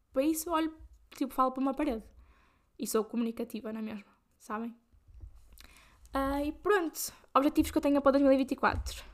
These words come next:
para acabar isto, é tirar a carta. <laughs> Ah,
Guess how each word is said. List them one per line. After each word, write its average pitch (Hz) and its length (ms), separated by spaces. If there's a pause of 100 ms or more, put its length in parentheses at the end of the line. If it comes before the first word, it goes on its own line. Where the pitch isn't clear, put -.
(240)
para 240 180
acabar 254 320
isto, - 380 (840)
é 262 640
tirar 247 220
a 262 80
carta. 254 380
<laughs> - 720 (520)
Ah, 262 380